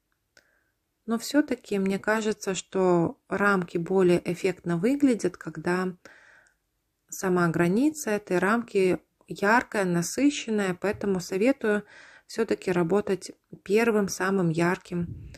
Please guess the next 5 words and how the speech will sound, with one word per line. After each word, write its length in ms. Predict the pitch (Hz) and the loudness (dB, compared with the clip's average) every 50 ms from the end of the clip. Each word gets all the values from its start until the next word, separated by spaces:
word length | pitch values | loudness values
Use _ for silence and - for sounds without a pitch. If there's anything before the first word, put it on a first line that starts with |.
| - - - - _ _ _ _ | -20 -20 -20 -20 _ _ _ _
и 180 | 175 170 170 | -2 0 0
сочным 640 | 165 160 - - 185 196 196 - - 196 190 180 - _ | 0 -2 -2 -2 -2 -2 -2 -6 -8 -4 -6 -6 -4 _
оттиском. 800 | 180 175 165 165 _ - 160 - - - - 156 156 160 160 _ _ _ _ _ _ _ _ _ _ _ _ _ - - _ _ | -2 -2 -2 -2 _ -10 -10 -10 -10 -8 -8 -8 -8 -8 -10 _ _ _ _ _ _ _ _ _ _ _ _ _ -20 -20 _ _
Теперь 400 | _ - 233 - - 240 233 208 | _ -10 -8 -4 0 0 2 4
я 400 | 196 180 180 175 175 170 165 160 | 4 4 4 2 2 0 0 -2